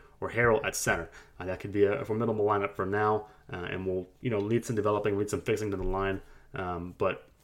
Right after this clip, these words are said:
I think for now it'd be a good place to start, uh, a good place to develop, and a good place to start off with, um, some pretty young and, uh, promising talent.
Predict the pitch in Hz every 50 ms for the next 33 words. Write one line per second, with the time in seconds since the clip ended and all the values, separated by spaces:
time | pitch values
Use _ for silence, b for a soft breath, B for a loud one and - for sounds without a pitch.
0 | - - - - 104 - - 110 98 - 110 117 117 117 117 113 110 107 101 104
1 | 113 - - 113 113 107 - - - - - 113 110 98 B B B B B B
2 | - 98 92 90 90 92 92 104 107 - - 110 101 101 92 101 98 104 104 104
3 | 104 101 98 98 98 92 - 104 98 - - - 101 95 90 - 117 101 95 92
4 | 92 - - 95 87 - - - - 98 92 90 87 - 101 95 - - 101 92
5 | 92 98 98 95 95 95 90 b b b b b - - 92 90 90 90 90 90
6 | 90 85 - - 95 92 92 - - 98 90 - - 101 95 92 -